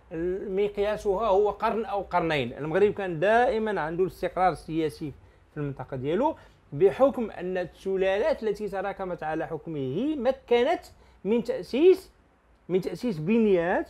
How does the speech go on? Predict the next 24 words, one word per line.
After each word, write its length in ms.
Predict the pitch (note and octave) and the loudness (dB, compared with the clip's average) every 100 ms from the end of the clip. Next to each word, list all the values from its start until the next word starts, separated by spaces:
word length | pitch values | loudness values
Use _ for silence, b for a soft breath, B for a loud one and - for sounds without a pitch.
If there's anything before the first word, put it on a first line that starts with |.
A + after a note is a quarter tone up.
| - | -6
ملي 120 | A3+ | -2
كنهضروا 320 | B3+ A#3+ A#3 G#3+ | 2 4 4 4
على 120 | A3+ | 4
البريد، 420 | G3 B3 F4+ C#4 | 8 8 8 4
البريد 360 | B3+ E4 E4+ D#4+ | 0 -2 -2 2
راه 140 | C4+ | 0
في 60 | A#3+ | 2
المغرب 280 | B3+ D4+ | -2 -2
من-، 440 | D4 D4 B3+ A#3 A#3 | -4 -6 -6 -6 -6
منظم 500 | C#4 A#3+ F3 D4+ E4+ | -4 -4 0 0 0
منذ 140 | D4+ | -2
العصر 320 | D4+ A3 - B3+ | 2 2 2 2
المرابطي، 640 | C4+ C4+ D4+ C4+ F#3 G3 B B F#3 | 4 4 2 0 0 -2 B B -4
الرقاص 440 | G3 - - A3+ | -4 4 4 4
معروف 260 | F3 E3+ A3+ | 0 0 2
في 60 | |
العصر 240 | F#3 F3+ A3 | 2 2 0
الماريني، 460 | A#3+ B3+ C#4 G3+ | 0 0 0 -2
في 300 | G3+ - _ | -2 -12 _
العصر 220 | D#3 E3 A3+ | 0 0 -2
السعدي 420 | A3+ C4 G3 A3+ | 0 0 2 2
إلى 100 | B3 | 2
غير 120 | A#3 | 4
ذلك. 200 | G3 | 2